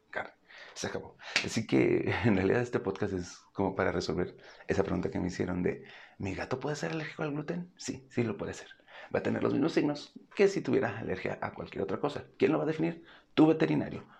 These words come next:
con distintas técnicas. De hecho, voy a apro-, a aprovechar para recomendarles aquí, en este podcast, aquí en este momento, porque Laura Barceló, de Jin Yang Pet Care, está en México, pero da consultas, eh, ¿cómo se llama?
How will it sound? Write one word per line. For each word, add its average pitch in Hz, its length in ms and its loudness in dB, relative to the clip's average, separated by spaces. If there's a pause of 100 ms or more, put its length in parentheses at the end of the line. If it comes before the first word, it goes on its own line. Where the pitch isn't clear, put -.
(160)
con - 140 4
distintas - 440 -2
técnicas. 92 560 -8
De 135 220 6
hecho, 120 260 0 (300)
voy 98 160 6
a 101 100 2
apro-, 104 300 -4
a 98 220 2
aprovechar 104 460 4
para 90 160 -4
recomendarles 101 600 -2
aquí, 120 420 -4
en 98 240 2
este 98 280 -2
podcast, - 360 -4
aquí - 180 -6
en 98 60 -2
este 117 160 2
momento, 110 280 2
porque 92 260 0 (300)
Laura 156 240 6
Barceló, 98 480 0
de - 160 0
Jin 98 260 -2
Yang 90 260 -4
Pet - 160 -12
Care, 120 400 0
está 92 440 -2
en 90 100 0
México, 139 480 0
pero 95 240 -2
da - 160 -8
consultas, 139 760 0 (420)
eh, 85 460 2
¿cómo - 140 -2
se 202 100 -4
llama? 214 160 -4